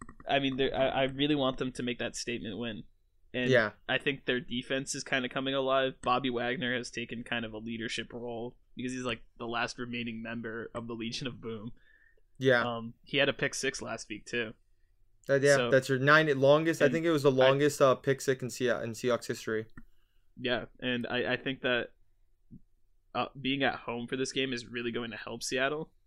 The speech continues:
Speaker 1: And
Speaker 2: Mm.
Speaker 1: I think, or, I think Danger Russell, Bustle,
Speaker 2: The
Speaker 1: Hustle
Speaker 2: Hustle Man
Speaker 1: Wilson.
Speaker 2: Wilson. The Hustle Man Wilson.
Speaker 1: Yeah, the Hustle Man. Um, I think, I think he's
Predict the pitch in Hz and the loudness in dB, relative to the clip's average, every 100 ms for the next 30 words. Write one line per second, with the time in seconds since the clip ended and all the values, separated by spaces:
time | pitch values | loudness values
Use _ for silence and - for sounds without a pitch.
0 | _ _ - - - - 120 127 127 107 | _ _ -20 -20 -14 -6 -2 -2 -4 -6
1 | _ _ _ _ - 127 120 131 131 135 | _ _ _ _ -8 -6 -4 -4 -6 -16
2 | - - - - 123 123 - - 92 127 | -20 -20 -20 -8 -2 -2 -4 -8 -10 -10
3 | - 123 127 156 127 120 127 117 120 - | -6 -4 -4 -4 -4 -2 -2 -4 -4 -4
4 | 123 120 - - 120 - 120 117 - - | -6 -6 -8 -6 -6 -4 -6 -6 -12 -16
5 | - 143 143 170 185 165 160 151 147 143 | 2 6 8 10 10 8 6 8 8 8
6 | 120 110 - - 131 170 170 156 143 123 | 0 -2 -6 0 4 6 6 4 4 2
7 | 110 113 104 - - - _ _ _ 135 | -2 -8 -10 -16 -20 -20 _ _ _ -6
8 | 131 117 127 131 131 123 120 - - _ | -4 -2 -4 -4 -4 -6 -8 -10 -20 _
9 | _ - 135 123 - 127 175 180 131 190 | _ 0 2 2 -2 -2 -2 0 0 0
10 | 185 180 175 | -4 -6 -8